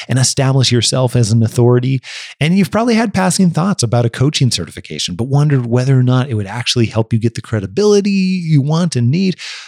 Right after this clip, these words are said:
or give you what you actually need those skills and development you actually need in order to be able to make this into a thing. Okay. If all the above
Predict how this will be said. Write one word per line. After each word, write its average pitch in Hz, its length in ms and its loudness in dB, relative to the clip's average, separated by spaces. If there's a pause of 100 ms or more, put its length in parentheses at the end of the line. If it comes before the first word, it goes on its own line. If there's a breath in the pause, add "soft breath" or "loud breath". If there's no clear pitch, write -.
(180 loud breath)
or 185 720 2 (760 soft breath)
give 175 160 -2
you 185 140 4
what 175 160 2
you 165 100 0
actually 160 320 0
need 143 580 0 (280)
those 127 500 0
skills 135 600 0
and 107 180 0
development 120 400 -2
you 104 80 -4
actually 117 280 -2
need 151 240 2
in 151 160 0
order 175 260 -4
to 202 80 -4
be 185 80 2
able 165 140 4
to 139 60 4
make 131 380 2
this 131 220 -2
into 127 400 2
a 101 60 0
thing. - 260 -6 (1080)
Okay. 104 200 -4 (540 soft breath)
If 135 120 0
all 135 160 2
the 190 120 4
above 127 480 2